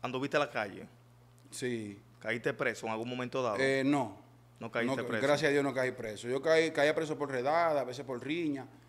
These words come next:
Speaker 2: pero no di que no hice tiempo, di que nunca comí chao, gracias a Dios.
Speaker 1: Claro, pero ¿cuándo,
Speaker 2: <laughs>
Speaker 1: cuándo decide Nativo decir, "La calle no deja nada"? Tengo que
Speaker 2: Cuando me,
Speaker 1: pararme.
Speaker 2: cuando me mudé de, de Villa María.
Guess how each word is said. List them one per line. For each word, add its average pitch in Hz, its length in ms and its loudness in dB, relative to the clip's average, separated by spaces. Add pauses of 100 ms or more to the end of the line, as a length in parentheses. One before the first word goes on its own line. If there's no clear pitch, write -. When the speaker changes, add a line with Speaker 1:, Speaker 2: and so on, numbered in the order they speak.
(220)
Speaker 2:
pero 123 180 2
no 131 160 0
di 147 100 0
que 147 140 0
no 135 120 0
hice 143 180 -2
tiempo, 127 340 0
di 127 120 0
que 120 280 -4
nunca 139 220 0
comí 131 240 -4
chao, 92 260 -10
gracias 104 300 -12
a 92 40 -14
Dios. 95 140 -16 (420)
Speaker 1:
Claro, 110 340 0
pero 139 260 4
¿cuándo, 185 500 6
Speaker 2:
<laughs> - 20 -14
Speaker 1:
cuándo 190 320 4
decide 175 480 4
Nativo 143 600 2
decir, 139 480 -4
"La 123 180 6
calle 151 520 6
no 135 180 -4
deja 127 240 0
nada"? 104 340 -4 (580)
Tengo 139 340 -2
que 107 380 -8 (320)
Speaker 2:
Cuando 131 220 0
me, 113 80 8
Speaker 1:
pararme. 113 300 6
Speaker 2:
cuando 131 200 0
me 127 120 -2
mudé 123 580 -6
de, 101 380 -12
de 104 80 -10
Villa 104 200 -12
María. 101 320 -16